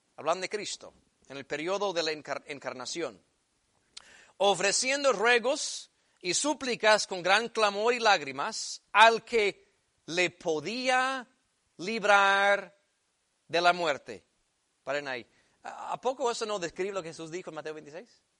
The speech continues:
El Padre sí puede mandar ángeles a rescatarme. Él puede hacerlo. Y el autor de Hebreos dice, sí, él estaba orando a la persona correcta. Él estaba orando al que le podía librar de la muerte.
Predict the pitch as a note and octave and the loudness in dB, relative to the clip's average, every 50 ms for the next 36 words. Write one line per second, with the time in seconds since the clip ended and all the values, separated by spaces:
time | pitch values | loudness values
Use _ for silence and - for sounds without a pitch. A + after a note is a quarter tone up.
0 | _ _ _ _ _ _ _ _ _ _ _ _ - F#3+ - E4 E4+ F4+ F4+ D4 | _ _ _ _ _ _ _ _ _ _ _ _ -12 -8 -6 -4 -2 -2 -2 -2
1 | G3+ - - - G4 - - - C#4 A4 A#4 G#4 - E3 D3 C#3+ C#3+ C#3+ C3+ C3+ | -4 -4 -4 -6 -6 -8 -6 -6 -6 -4 -4 -6 -4 -6 -4 -2 0 0 0 0
2 | C3+ C3 A#2 A2+ - - A#2 A#2 A2+ - - F#2+ - G2 F#2 F2+ F2 D#2+ D#2 _ | -4 -6 -8 -10 -10 -10 -10 -12 -12 -14 -16 -14 -12 -12 -12 -12 -14 -20 -20 _
3 | _ _ _ - D#4+ - F#4 A4 A4+ G#4+ F#4 - - D3+ B2 A2 F#2 D#2 - _ | _ _ _ -18 -14 -10 -8 -8 -6 -6 -8 -8 -8 -8 -10 -10 -14 -20 -20 _
4 | _ _ _ _ _ _ _ _ _ _ _ _ _ _ _ _ _ _ _ - | _ _ _ _ _ _ _ _ _ _ _ _ _ _ _ _ _ _ _ -20
5 | - - - - G3+ A3+ A#3+ G#3 B3+ C#4 E4 E4 D#4 C4 A3 G3+ B3+ C#4+ C#4+ B3 | -20 -16 -2 2 4 6 6 6 6 6 6 6 4 2 4 6 8 8 8 6
6 | A#3 C4 - - C#4 C4 A3 - - - D#4 E4+ F4 C#4+ G3+ G#3+ C#4+ E4+ F#4+ F4 | 4 0 -2 -2 -2 0 2 2 4 4 4 4 2 4 4 4 4 4 4 2
7 | - - - D4+ D4 D4 C#4+ C#4 C#4+ C#4 C#4 C4+ C4 C4+ C#4+ D#4 D4+ D#4+ D4+ - | 2 2 2 4 4 4 6 6 6 6 6 6 4 4 2 0 0 0 2 4
8 | B3+ B3 A#3 A#3+ - - A3+ G#3 F3+ - - D4+ D#4 E4+ F4 F4 - - D4+ C4+ | 4 4 6 4 2 2 -2 -4 -2 -2 -2 0 0 0 -2 -4 -6 -4 -6 -6
9 | C4+ D4+ F4 G4+ F4 - _ - A#3 F3 A2 - - _ _ _ _ _ _ _ | -4 -2 -2 -4 -4 -2 _ 2 2 2 2 -2 -12 _ _ _ _ _ _ _
10 | _ - - - A3+ B3+ B3 - - - C4+ D4+ D#4 D#4 D4+ C#4+ C#4+ C#4 C#4 C#4+ | _ -18 -4 0 2 2 2 2 2 4 4 4 4 4 6 6 8 8 6 6
11 | D4 C4+ B3 A#3+ B3 A#3+ A#3+ - A#3 A#3 A#3 A3+ F#3+ - - A#3+ A#3+ B3 C4+ C#4+ | 4 4 4 6 4 4 4 2 0 2 2 0 -2 -4 -6 -6 -6 -6 -4 -2
12 | D4+ D#4 D4 D4+ C#4 A3 F#3+ G3+ G#3+ A#3+ C4 D4 F4 F#4 F4 - - G#3 D#3+ A2+ | 0 0 0 0 -2 -2 -2 -2 -2 -4 -4 0 0 0 0 0 -4 -8 -12 -12
13 | F#2+ | -14